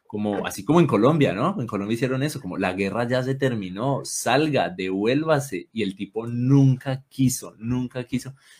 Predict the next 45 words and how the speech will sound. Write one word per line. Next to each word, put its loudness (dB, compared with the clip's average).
hasta 0
que, 2
yo 0
no -6
me -6
acuerdo -6
quién, -10
un -20
muchacho -8
aventurero, -10
dijo, -4
"Yo -6
me 0
voy 6
a 2
encontrar 2
a 2
este 0
tipo", -4
o -14
sea, 0
le 4
gustó -2
la 2
historia 4
y 8
dijo, 0
"No, -2
yo, -2
yo, -8
yo -6
voy 0
a 4
buscarlo", -2
y 8
el 4
tipo 4
fue -2
a -4
la -2
selva 0
y 4
se 8
lo 4
encontró, -4